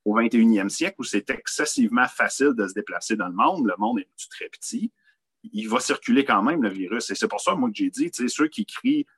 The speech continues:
haut et fort que, tu sais, entre autres, c'est pour pas avoir de variant. Là, je touche du bois, là, mais à date, on n'a pas eu de variant Québec. Tu sais, c'est des variants qui ont été développés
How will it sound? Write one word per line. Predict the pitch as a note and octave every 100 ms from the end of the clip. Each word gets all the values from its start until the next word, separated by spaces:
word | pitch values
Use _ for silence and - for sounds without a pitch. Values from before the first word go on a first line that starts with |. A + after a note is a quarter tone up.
| _
haut | - A2
et | F#2+
fort | B2 C3+ D#3 B2+
que, |
tu | A2
sais, | B2
entre | G#2+ - A#2+
autres, | D3+
c'est | G#2+
pour | - -
pas | G#2
avoir | G#2+
de | G#2+ G2
variant. | F2 E2+ F#2 G2+ F#3 A3+ _ _ _ _ _ _ _ _ _ _ -
Là, | F#2
je | -
touche | B2 A2 G#2
du |
bois, | F#2+ G#2+ D3 A3+
là, | G#3+ A3+
mais | D4+
à | -
date, | C3+ -
on | D4
n'a |
pas | - G#2+
eu | A#2
de |
variant | G2+ F2+ - F#2+ -
Québec. | F2+ F#2 - _ _ _ _ _ _ _ _
Tu | -
sais, | G#2+ A2+
c'est | -
des | F#2+
variants | G2 F#2 F#2 G#2+ C3+
qui | A2+
ont |
été | G2 A2+
développés | G2+ A2 G2+ G#2 G2+ C3